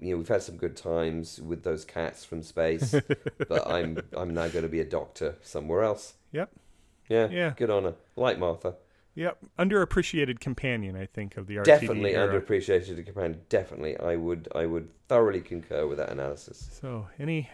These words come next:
Speaker 1: Well,
Speaker 2: final thoughts?
Speaker 1: Um, I think no. I think you've summarized. You've summarized well.
Speaker 2: Okay.
Speaker 1: Um, uh, and I think we've, I think we've, we've done a good discussion.
Speaker 2: Yeah.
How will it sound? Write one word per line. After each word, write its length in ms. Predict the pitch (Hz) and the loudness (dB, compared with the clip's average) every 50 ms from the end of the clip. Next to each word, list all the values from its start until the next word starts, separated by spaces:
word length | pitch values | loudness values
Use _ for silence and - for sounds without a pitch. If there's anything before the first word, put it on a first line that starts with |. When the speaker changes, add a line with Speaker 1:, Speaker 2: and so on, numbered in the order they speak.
| - | -6
Speaker 1:
Well, 400 | - 143 165 196 240 233 151 98 82 | 4 8 10 10 12 12 10 10 10
Speaker 2:
final 240 | 160 156 170 175 170 | 8 6 6 6 4
thoughts? 480 | - 190 196 247 349 - - - - - - - - - - - - - - | 6 6 6 6 4 2 -4 -6 -6 -8 -12 -14 -16 -18 -20 -20 -6 2 6
Speaker 1:
Um, 400 | 131 139 147 156 165 170 165 165 - | 8 8 8 8 6 2 -2 -2 -2
I 120 | 123 123 | -2 -2
think 380 | - - 117 120 135 131 - 131 | 2 4 4 4 4 0 -4 2
no. 220 | 147 190 247 208 | 4 4 4 4
I 80 | 123 90 | 2 0
think 240 | - 120 101 95 110 | -2 -4 -6 -6 -6
you've 120 | 113 113 | -10 -6
summarized. 720 | - - 131 123 127 127 131 131 135 143 139 135 - - - | 0 2 4 6 6 6 8 8 6 4 2 -2 -10 -10 -8
You've 160 | 135 135 131 | -6 -6 0
summarized 520 | - 160 143 147 151 156 160 160 160 165 - | 2 2 4 4 4 4 4 4 2 2 4
well. 420 | 165 196 233 143 98 82 - - - | 4 4 4 4 2 2 0 -2 -2
Speaker 2:
Okay. 300 | 156 233 - - 196 226 381 - _ - | -2 -2 0 0 0 0 0 -6 _ -4
Speaker 1:
Um, 460 | - 92 98 95 98 92 90 92 87 - | 0 2 2 2 2 0 -4 -6 -4 0
uh, 200 | - 87 92 92 - | 2 4 6 6 6
and 160 | 98 110 107 104 | 6 6 6 4
I 80 | 104 | 4
think 260 | 104 - 113 101 95 | 2 0 -2 -2 0
we've, 260 | 104 110 110 107 110 - | -2 -2 -2 -2 -4 -4
I 120 | - 104 | -4 -4
think 240 | 101 - 98 80 82 | -2 -2 -4 -4 -4
we've, 180 | 92 101 101 - - | -6 -6 -8 -10 -8
we've 200 | - 107 104 104 | -8 -8 -6 0
done 180 | - 107 113 123 | 2 2 2 2
a 40 | |
good 220 | 120 117 120 127 135 | 0 2 0 0 0
discussion. 580 | - 160 160 - - 254 269 - - - 151 - | -2 -8 -8 -6 -8 -8 -8 -8 -10 -8 -8 -4
Speaker 2:
Yeah. 540 | 202 202 233 262 247 190 135 110 98 95 | -4 -4 -2 -2 -2 -2 -4 -4 -6 -8